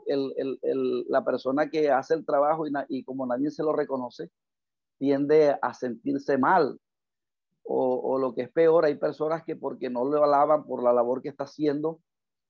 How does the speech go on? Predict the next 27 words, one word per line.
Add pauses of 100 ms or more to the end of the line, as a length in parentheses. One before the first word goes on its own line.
(160)
entonces
se
decepcionan
y, (500)
y
dicen,
"Yo
tengo
tanto
tiempo
de
estar
trabajando (460)
y
sirviendo
aquí
y
allá
y
a
mí
no
me
valoran,
no
me". (800)
Pero,